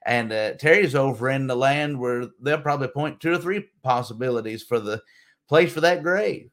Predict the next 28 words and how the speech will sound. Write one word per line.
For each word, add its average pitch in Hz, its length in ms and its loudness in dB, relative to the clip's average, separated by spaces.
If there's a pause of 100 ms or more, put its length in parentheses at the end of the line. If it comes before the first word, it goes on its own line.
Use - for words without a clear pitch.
(520)
But, 135 220 -4
you 139 80 0
know, 165 180 6
every 160 240 6
one 160 160 2
of 156 60 2
them 151 80 -2
they 143 120 -4
go 151 180 2
to 156 220 -2
is 127 120 -2
empty. 156 460 -6 (1500)
And 135 440 -2
yet 147 260 -2
the 120 100 -6
grave 156 520 2
of 104 120 -4
those 135 200 -2
other 202 200 4
peoples 120 480 -6
is 113 100 -8
full. 196 440 0 (1080)
The 113 60 -6
grave 151 280 2
of - 80 -6
Christ 185 360 -2
is 131 140 -6
empty. - 440 -6